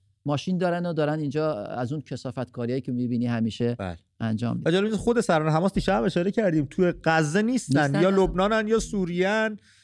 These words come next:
Speaker 2: یا قطر هستن.
Speaker 1: معمولاً م-، م-، د-، در درجه دو و سه و دون پایه هاشونن که اونجا، وگرنه خالد مشعل بیرونه، اسماعیل هنیه بیرونه،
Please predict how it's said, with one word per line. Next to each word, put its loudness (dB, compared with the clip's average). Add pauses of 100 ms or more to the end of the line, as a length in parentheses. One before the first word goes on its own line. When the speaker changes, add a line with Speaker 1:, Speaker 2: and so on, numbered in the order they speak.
(120)
Speaker 2:
یا 4
قطر 2
هستن. 2
Speaker 1:
معمولاً 2
م-، -4
م-، 0
د-، -2
در 0
درجه -2
دو -4
و -2
سه -4
و -2
دون 0
پایه 0
هاشونن -2
که -10
اونجا، -6
وگرنه -6
خالد -4
مشعل -6
بیرونه، -6
اسماعیل -8
هنیه -8
بیرونه، -6